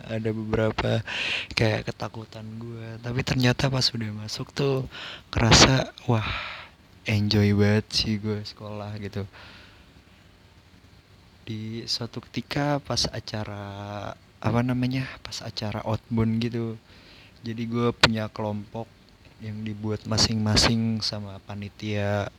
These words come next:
acaranya tuh buat pelom-, buat kelompok outbound gitu. Terus, eh, dari situ,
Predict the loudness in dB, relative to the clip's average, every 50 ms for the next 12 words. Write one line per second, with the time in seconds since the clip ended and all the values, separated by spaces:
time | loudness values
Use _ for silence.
0 | -8 -2 0 2 4 4 2 2 0 -2 -4 -4 -6 -8 -8 -10 -12 -12 -12 -14
1 | -18 -20 -20 -20 -20 -20 -20 -20 -20 -20 -20 -20 -20 -20 -20 _ _ -8 4 4
2 | 4 4 4 2 2 4 4 4 4 2 -2 -6 -18 -20 -20 -20 -20 -20 -20 -12
3 | -12 -10 -12 -12 -16 -20 -14 -6 -4 -2 -2 -2 4 4 4 4 6 4 4 2
4 | 2 2 4 6 8 8 8 6 4 2 2 2 0 -2 -2 -4 -6 -8 -10 -12
5 | -16 -20 -20 -20 -20 -20 -20 -20 -20 -20 -20 -20 -20 -20 -20 -20 _ -6 -4 0
6 | 2 2 6 8 8 10 10 10 8 8 10 8 8 6 6 4 6 8 8 8
7 | 8 8 6 6 6 6 6 6 6 4 4 4 2 0 -2 -4 -8 -10 -10 -14
8 | -18 -20 -20 -20 -20 -20 -20 -20 -20 -20 -20 -20 -20 -20 -2 4 6 6 6 6
9 | 4 6 6 4 4 4 4 6 8 8 10 10 10 10 8 8